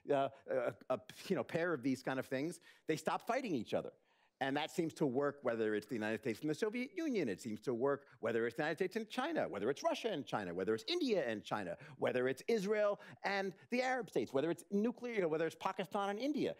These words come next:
It doesn't seem to matter where they are, how many weapons they have, whether they're safe or not. And so I'm starting to think that after many, many years of being told this, eh, it's all just about to blow up if we don't get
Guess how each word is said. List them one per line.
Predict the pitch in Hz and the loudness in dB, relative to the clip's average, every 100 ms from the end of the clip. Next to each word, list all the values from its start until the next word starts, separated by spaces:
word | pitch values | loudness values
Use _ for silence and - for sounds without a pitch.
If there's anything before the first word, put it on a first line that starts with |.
| - | -4
It | 196 | -2
doesn't | 185 165 135 | 0 -2 -2
seem | 143 | 0
to | 127 | 0
matter | 120 110 | 0 0
where | 85 90 110 | -2 -2 0
they | 120 147 | 2 2
are, | 175 196 - - | 2 0 -2 -8
how | 117 107 | -6 -2
many | 110 127 | 0 0
weapons | 131 - 139 | 0 -2 -4
they | 160 165 | -2 -2
have, | 151 196 220 226 - - - | -2 -2 0 -2 -6 -12 -2
whether | 123 123 | 2 2
they're | 127 127 | 2 0
safe | - 170 180 - | 0 -2 0 0
or | |
not. | 202 214 226 - _ _ _ _ _ _ _ _ _ | -2 -2 -4 -8 _ _ _ _ _ _ _ _ _
And | 165 175 | -4 -4
so | 165 190 185 | 0 0 4
I'm | 160 233 | 2 2
starting | 254 220 180 160 | 0 0 0 0
to | 143 | -2
think | - 135 185 - | 0 0 0 0
that | 151 | 2
after | 156 156 160 | 2 2 -2
many, | 170 196 | 0 0
many | 190 185 | 0 -2
years | 165 170 208 170 | 0 0 0 0
of | 156 | -4
being | 160 156 | -4 -4
told | 202 226 254 | -4 -4 -2
this, | 180 - - - | -6 -6 -14 -16
eh, | - - - - 107 | -10 -6 -4 -4 -4
it's | 156 - | -2 2
all | 175 196 190 139 - | 4 6 4 0 -2
just | 208 180 | -2 0
about | 185 165 - | 0 0 0
to | 156 | 0
blow | 160 156 | 2 4
up | 175 - | 2 0
if | 147 165 | -4 0
we | |
don't | 165 160 131 | 0 0 -2
get | 156 | -2